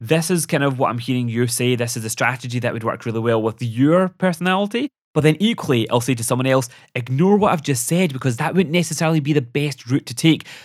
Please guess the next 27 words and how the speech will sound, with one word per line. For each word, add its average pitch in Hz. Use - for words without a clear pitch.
based 139
upon 135
your 120
superpower 127
and 120
your 117
wealth 110
dynamics 104
profile 104
as 101
well." 87
So -
if 123
you're 220
interested 185
to 151
find 156
out 156
what 131
your 135
superpower 143
is, 202
please 214
do 180
head 139
over 147
to 127